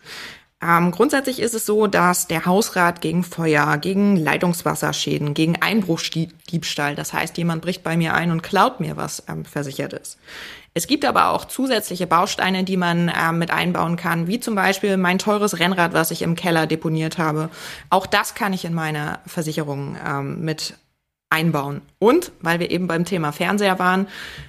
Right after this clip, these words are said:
wenn jetzt zum Beispiel draußen Gewitter ist und durch einen Blitzeinschlag mein Fernseher defekt geht und ich das eben nachweisen kann, dann zahlt auch in dem Falle meine Hausratversicherung.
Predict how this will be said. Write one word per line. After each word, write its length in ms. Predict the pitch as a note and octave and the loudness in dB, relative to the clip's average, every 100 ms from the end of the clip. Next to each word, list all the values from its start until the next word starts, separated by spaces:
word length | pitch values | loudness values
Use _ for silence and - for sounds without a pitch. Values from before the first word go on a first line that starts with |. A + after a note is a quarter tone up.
| - | -16
wenn 180 | - F3 | -2 4
jetzt 200 | G3 F#3+ | 4 4
zum 100 | G3+ | 2
Beispiel 260 | F#3 F#3+ G3 | 2 4 2
draußen 320 | E3 F3+ G#3+ | 2 2 2
Gewitter 400 | G3 A3+ E4+ D#3+ | 4 4 4 4
ist 240 | - E3+ | 4 0
und 520 | F#3 E3 E3 E3+ E3+ - F3+ | -2 -2 0 0 0 -2 -6
durch 260 | E3+ F3+ F#3 | -2 0 0
einen 200 | - F3+ | 2 4
Blitzeinschlag 760 | F#3 A#3+ - - F3+ F3 E3+ F3 | 4 2 0 0 0 2 2 2
mein 140 | E3 | -2
Fernseher 360 | - G3+ A3 E3 | 2 2 2 0
defekt 440 | D#3 D#3+ - - | 0 -2 -4 -8
geht 400 | E3 D#3 F3 A#3 A3+ - - - | -10 -6 -4 -6 -10 -20 -20 -14
und 160 | - | -10
ich 100 | E3+ | -8
das 200 | E3+ E3 | -6 -6
eben 280 | - D#3+ E3+ | -4 -2 0
nachweisen 540 | E3 E3+ E3+ F3 F#3 F#3 | 4 2 4 0 2 0
kann, 340 | F#3 F3 F#3+ | 0 0 0
dann 340 | F#3 E3 F3+ | 2 2 0
zahlt 360 | G3+ E3 D#3+ E3+ | -2 2 2 2
auch 160 | F#3 - | -2 0
in 120 | F3 | 0
dem 200 | E3 E3+ | 2 -2
Falle 440 | - E3 F3 F3+ - - - | -2 0 2 0 -4 -20 -12
meine 280 | E3 E3 F3 | -4 -2 0
Hausratversicherung. 1000 | F3 G3 D#3 D#3 - D3+ D3+ D3+ - - | 0 0 -2 -4 -4 -8 -8 -10 -12 -12